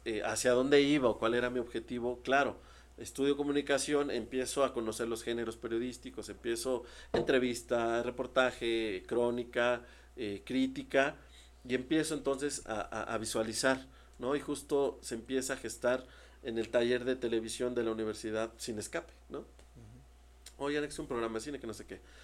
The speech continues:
Speaker 1: En un viaje a Morelia, eh, conozco, ah, bueno, nos, nos reunimos así en el autobús, varios compañeros, colegas, oigan, ¿y si hacemos un piloto? Hagamos el piloto. Y empezamos, Alejandro Cárdenas,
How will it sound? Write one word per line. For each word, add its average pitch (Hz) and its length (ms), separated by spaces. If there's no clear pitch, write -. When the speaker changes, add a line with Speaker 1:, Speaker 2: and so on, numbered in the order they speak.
Speaker 1:
En 113 140
un 123 100
viaje 131 220
a - 20
Morelia, 147 560
eh, 98 640
conozco, 123 680
ah, 65 220
bueno, 117 220
nos, 110 400
nos 113 300
reunimos 131 340
así 127 180
en 127 80
el 131 100
autobús, 110 520
varios 127 380
compañeros, 135 560
colegas, 143 600
oigan, 143 320
¿y 139 40
si 135 80
hacemos 170 300
un 175 100
piloto? 156 380
Hagamos 175 240
el 139 60
piloto. 123 340
Y - 20
empezamos, 165 560
Alejandro 147 360
Cárdenas, 143 640